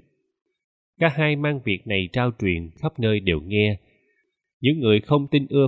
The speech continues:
Phật Pháp bèn cơ hiệm nói: "Sa môn Thích Tử làm việc phi pháp, còn hơn cả hạng người dâm đảng ở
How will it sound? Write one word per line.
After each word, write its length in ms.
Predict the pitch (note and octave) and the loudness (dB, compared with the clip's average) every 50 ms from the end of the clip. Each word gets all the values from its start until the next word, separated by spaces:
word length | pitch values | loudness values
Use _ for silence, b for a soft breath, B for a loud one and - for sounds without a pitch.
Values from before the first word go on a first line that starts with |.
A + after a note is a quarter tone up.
| - | 2
Phật 160 | - G2+ F2 _ - | -2 -4 -4 _ -8
Pháp 360 | - D#3+ F#3+ G#3 - _ - | -6 -2 -2 -2 -4 _ -4
bèn 280 | - F#2 F2+ F2 F2 E2+ - - | 0 0 0 0 -2 -8 -6 -2
cơ 140 | C3 A#2+ | 0 0
hiệm 320 | A2+ F#2 F#2 E2+ D#2+ E2 F2 | 0 0 -2 -4 -4 -4 -4
nói: 340 | G2 F#2+ G2 C3 E3 F3+ D#3 _ _ _ _ _ _ _ _ _ _ _ _ _ _ _ _ _ _ _ _ _ _ | -4 -4 -4 -4 -6 -8 -12 _ _ _ _ _ _ _ _ _ _ _ _ _ _ _ _ _ _ _ _ _ _
"Sa 220 | - - - D3+ D3 | -10 -4 0 0 2
môn 180 | D3 D3+ D3+ - - | 2 2 0 0 0
Thích 140 | G#3 G#3 _ - | -2 -2 _ 0
Tử 220 | G#2+ G2 F2+ A#2 | 0 0 0 0
làm 280 | D3 D#3 C3 G2+ F#2 F#2 - | -2 0 0 0 -2 -2 -2
việc 160 | G#2 F#2 - _ | -2 -2 -2 _
phi 100 | - C3+ C3 B2+ B2+ | 0 0 0 0 0
pháp, 240 | - D3+ F3 G3+ - _ _ _ _ _ _ _ _ | -2 -2 -2 -2 -4 _ _ _ _ _ _ _ _
còn 200 | - B2 A#2 A#2 G#2+ | 0 0 0 2 2
hơn 240 | C#3 D3 D3 D3 C#3 - | 2 2 2 2 0 -2
cả 100 | C3 C3+ | -2 -2
hạng 280 | A#2 A2 F#2+ G2 G2 | -2 -2 -4 -4 -4
người 200 | F#2 F#2 F2+ F2+ - - | -2 -2 -2 -2 0 0
dâm 220 | C3 C3+ C3+ C3 | -2 -2 -2 -2
đảng 300 | G#2+ F2+ E2 E2+ G#2 C3 | -2 -2 -2 -2 -6 -8
ở 160 | - D2+ G2+ | -6 -4 -4